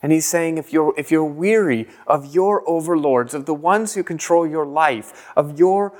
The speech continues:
of the ones who are setting the standards in your life, even if it's yourself, if you're weary of the burden of life,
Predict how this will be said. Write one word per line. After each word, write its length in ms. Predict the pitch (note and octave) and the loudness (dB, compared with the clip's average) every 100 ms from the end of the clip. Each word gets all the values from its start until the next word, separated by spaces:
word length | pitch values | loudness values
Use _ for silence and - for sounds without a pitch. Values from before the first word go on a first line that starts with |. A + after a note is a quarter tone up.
| - | -8
of 120 | D#3 | 0
the 80 | E3 | 2
ones 440 | D#3+ G3+ G#3+ - | 2 0 -2 -6
who 180 | F#3 E3 | 0 2
are 120 | D3+ | 2
setting 440 | C#3+ - F3 F3 D#3 | 0 -2 -2 0 -2
the 60 | |
standards 460 | C#3+ - G3 F#3+ D#3 | -2 -2 -2 -2 -6
in 80 | C#3 | -6
your 140 | B2 | 2
life, 260 | A#2 A#2+ - | 4 4 2
even 240 | F3 A#3+ | -2 0
if 140 | B3 G#3 | -2 -4
it's 160 | - | -2
yourself, 720 | E3+ - - F3+ A2 - - - _ _ _ _ _ _ _ _ _ - - _ _ - | 0 0 0 0 0 -4 -20 -20 _ _ _ _ _ _ _ _ _ -20 -20 _ _ -8
if 160 | D3 | 0
you're 140 | F3 E3 | 2 2
weary 640 | D3+ F3+ A#3 A#3 A#3 - | 0 -2 0 0 -4 -2
of 200 | F3 D#3+ | -2 2
the 80 | D3+ | 2
burden 800 | C#3+ - G#3 A3+ G3 A#2+ G2 F2+ - - - _ | 2 0 2 2 0 -6 -8 -16 -20 -20 -20 _
of 200 | D#3 C#3+ | 2 2
life, 720 | C#3+ D3 E3 E3+ F#2+ - - | -2 0 2 2 -4 -12 -16